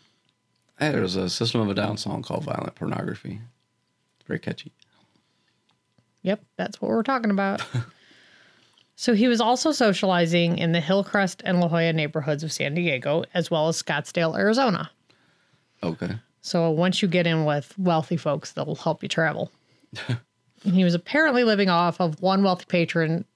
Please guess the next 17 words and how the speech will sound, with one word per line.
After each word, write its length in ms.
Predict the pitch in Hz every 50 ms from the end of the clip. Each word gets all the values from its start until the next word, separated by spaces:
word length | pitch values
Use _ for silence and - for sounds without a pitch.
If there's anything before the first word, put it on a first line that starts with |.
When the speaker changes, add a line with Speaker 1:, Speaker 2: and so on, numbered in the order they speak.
| _ -
Speaker 2:
to 120 | - - 208
another. 400 | 180 156 143 - - - 165 - _ _ _ _ _ _ _ _ -
Speaker 1:
Yeah. 240 | - 165 - - - - _ _ _ _
Speaker 2:
So, 380 | - - - 156 147 143 - 160 - _ _ _ _ _
you 140 | - 185 147
know. 200 | 143 - - 160 - _ _ _ _ _ _ _ _ _ _ _ _ _ -
Speaker 1:
Them 100 | 82 82
sugar 300 | - - - 95 101 101
daddies. 460 | 90 85 87 90 80 73 71 - - - - - - - - - - - - - _ _ _
Speaker 2:
He 80 | - 214
was 100 | 208 208
also 360 | - 214 254 294 302 - 339
supporting 420 | 302 277 285 - 277 262 254 247 233
himself 600 | 214 247 233 - - 208 175 175 175 170 - -
by 100 | 190 185
dealing 320 | 170 170 165 156 151 147
drugs. 460 | 135 139 - - _ - - - -